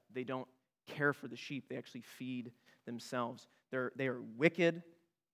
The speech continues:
And so you see in verse eleven, this is Ezekiel thirty-four, verse eleven, "For thus says the Lord God, behold, I,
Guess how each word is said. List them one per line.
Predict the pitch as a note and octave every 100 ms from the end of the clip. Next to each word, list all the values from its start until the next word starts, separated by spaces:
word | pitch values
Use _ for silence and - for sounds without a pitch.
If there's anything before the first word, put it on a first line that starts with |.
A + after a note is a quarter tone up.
| _ _ _ _ C#3
And | C3
so | C#3+
you | C3+
see | B2+ D#3 D3
in | C3+ B2+
verse | C#3+ C#3+ - - - - _
eleven, | A#2+ A#2 C3 D3 D#3 D#3+ E3+
this | B2
is | A#2+
Ezekiel | A#2 B2 C#3
thirty-four, | A#2 C#3 C#3 - C#3+
verse | C3+ C3
eleven, | C3 C3+ C#3+
"For | -
thus | C3 E3+
says | F3 E3
the | D3+
Lord | C#3+ D#3+ B2+
God, | D#3 D3
behold, | C#3+ C#3+ C3+ -
I, | E3+ F3 A#2+